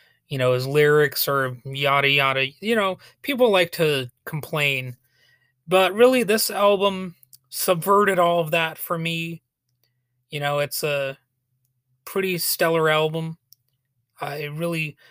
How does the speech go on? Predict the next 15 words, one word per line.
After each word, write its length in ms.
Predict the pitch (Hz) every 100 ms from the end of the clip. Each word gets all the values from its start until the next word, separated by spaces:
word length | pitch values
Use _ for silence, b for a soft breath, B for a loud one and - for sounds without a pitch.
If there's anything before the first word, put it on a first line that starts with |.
| b
thought 220 | - 156 147
it 100 | 143
was 240 | 147 139
much 300 | 151 151 -
better 320 | 151 147 143
than 240 | 139 135 127
anticipated. 1080 | 131 127 - 165 185 165 170 160 160 160 - _ _ _ _ _ _ _ _ -
And 100 | 175
it's, 160 | 202 -
it's 240 | 214 226
not 300 | 247 269 254
that 120 | 240 214
my 340 | 190 180 170
musical 500 | 160 170 180 175 156
tastes 720 | 147 - 160 156 - - -